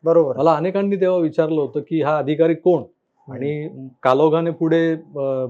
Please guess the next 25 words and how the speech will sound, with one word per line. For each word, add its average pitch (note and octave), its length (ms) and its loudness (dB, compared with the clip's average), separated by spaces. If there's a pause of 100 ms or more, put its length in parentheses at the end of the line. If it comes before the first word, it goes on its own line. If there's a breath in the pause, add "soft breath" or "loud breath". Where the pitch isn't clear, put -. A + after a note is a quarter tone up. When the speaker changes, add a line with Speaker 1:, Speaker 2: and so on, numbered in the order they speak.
(140)
Speaker 2:
आठवडाभरातच D3+ 840 -2
त्या D#3 100 -2
कॉर्डिलिया D3 460 -2
क्रूजच्या D3 520 -4
एकंदर C#3+ 360 -4
Speaker 1:
हम्म. D3 120 -6
Speaker 2:
प्रकरणामुळे C#3 640 -6 (400)
समीर D3 220 0
वानखेडे D3+ 480 0
हे D3+ 80 -2
नाव, B2 300 -6
Speaker 1:
हम्म. B2 560 -18
Speaker 2:
अ, B2 220 -6
चिरपरिचित E3+ 680 0
झालं. A#2+ 300 -4
Speaker 1:
बरोबर D#3 320 0
आहे. G#2+ 100 -20 (600)
Speaker 2:
तर F#3 160 4 (380)
मशिदीत F#3+ 500 -4
जाऊन G3+ 340 0
तुम्ही G3+ 320 -4
ते G3+ 200 4
काउन्सिलिंग F#3 560 -2
जे F#3+ 80 0
केलं, C#3+ 400 0